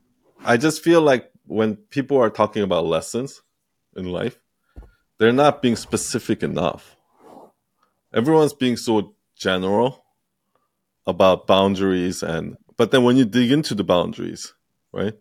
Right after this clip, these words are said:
When you dig into why we have hard time drawing boundaries, and, and when you dig into the word good or bad, right? When you actually dig into these topics, there are more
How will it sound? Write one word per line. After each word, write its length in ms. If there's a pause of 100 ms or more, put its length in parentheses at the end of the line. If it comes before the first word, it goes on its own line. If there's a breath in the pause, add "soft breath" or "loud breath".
(680)
When 160
you 80
dig 220
into 680 (440)
why 340
we 500 (160)
have 180
hard 200
time 160
drawing 300
boundaries, 600 (1000)
and, 240 (120)
and 140
when 120
you 80
dig 160
into 200
the 100
word 340
good 340
or 160
bad, 420 (100)
right? 240 (540)
When 140
you 80
actually 240
dig 220
into 240
these 220
topics, 580 (600 soft breath)
there 140
are 80
more 420